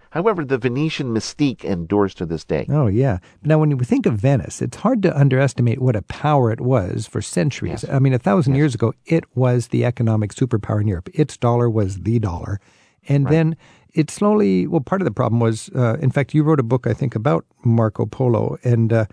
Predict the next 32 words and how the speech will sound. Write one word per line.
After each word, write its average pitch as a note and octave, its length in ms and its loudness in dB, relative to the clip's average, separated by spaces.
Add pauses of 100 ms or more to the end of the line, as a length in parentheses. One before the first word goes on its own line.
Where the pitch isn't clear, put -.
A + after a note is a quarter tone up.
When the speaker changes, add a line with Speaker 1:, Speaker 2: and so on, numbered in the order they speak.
(200)
Speaker 2:
all C3 140 0
the A#2 80 -4
trade D#3+ 400 -2
that A2 200 -2
Venice B2 340 0
got A#2+ 220 -2
from A2+ 220 -2
the G#2+ 80 -2 (100)
east. D#3 340 -2
But A#2+ 120 0
when B2+ 260 2 (220)
we C3+ 120 0
have C3 160 2
Vasco C3 360 0
da A#2+ 80 0
Gama A2+ 400 0
and A2+ 80 2
Magellan G#2+ 420 0
and G#2 160 -2
Columbus, G#2+ 500 0
you A#2 60 0
know, G#2+ 100 2
around G#2 220 0
the G2+ 60 -2
year G2+ 100 -2
fifteen A2+ 400 -2
hundred, G#2+ 280 2 (340)
all G3 160 2
of G3 60 2
a D#3 40 -2
sudden C#3+ 200 -2
the C3+ 80 -2